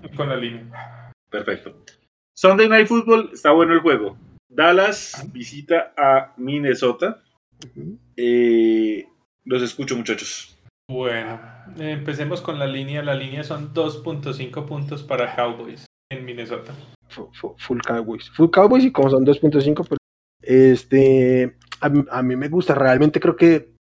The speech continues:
Speaker 3: la defensiva de los Cowboys debe ser de las gratas sorpresas de la temporada.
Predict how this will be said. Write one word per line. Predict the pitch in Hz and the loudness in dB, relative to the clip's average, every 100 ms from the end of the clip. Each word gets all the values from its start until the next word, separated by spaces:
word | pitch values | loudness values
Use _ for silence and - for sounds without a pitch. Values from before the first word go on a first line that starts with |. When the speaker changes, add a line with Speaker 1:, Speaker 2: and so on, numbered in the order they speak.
| _ - | _ -4
Speaker 3:
la | 147 139 135 131 | 2 4 6 4
defensiva | 127 120 123 120 131 | 2 0 -4 0 2
de | 143 | 2
los | 156 - | 0 -4
Cowboys | 123 120 131 | -6 -4 0
debe | 143 139 | 2 2
ser | 147 135 | 0 0
de | 139 | 2
las | 139 - | 0 0
gratas | 123 123 120 131 123 | -2 0 0 -2 -2
sorpresas | 139 131 127 120 123 120 | -4 -4 -8 -8 -8 -8
de | 131 | -4
la | 131 127 | -4 -4
temporada. | 123 120 120 113 120 196 349 | -6 -6 -8 -6 -2 0 -2